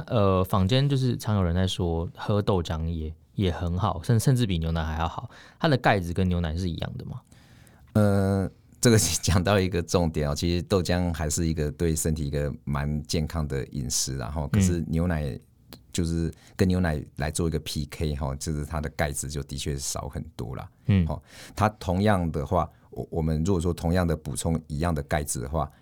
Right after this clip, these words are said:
Speaker 2: 你喝一杯牛奶，你可能要喝到十杯的豆浆，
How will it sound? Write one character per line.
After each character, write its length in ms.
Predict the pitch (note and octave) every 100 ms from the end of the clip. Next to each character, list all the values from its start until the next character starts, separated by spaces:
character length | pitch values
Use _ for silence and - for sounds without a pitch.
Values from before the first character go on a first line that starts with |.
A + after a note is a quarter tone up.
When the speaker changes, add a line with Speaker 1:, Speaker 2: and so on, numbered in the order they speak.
| _ -
Speaker 2:
你 140 | -
喝 160 | D#2+ G2+
一 80 | F#2
杯 160 | F2+
牛 160 | E2+ D#2+
奶， 100 | D#2
你 120 | D2
可 120 | -
能 80 | C#2+
要 80 | C#2+
喝 160 | C#2+ D#2+
到 100 | C#2+
十 400 | - - - C#2+
杯 220 | D2+ D#2
的 120 | D#2 C#2
豆 260 | E2 C#2
浆， 200 | C2+ C#2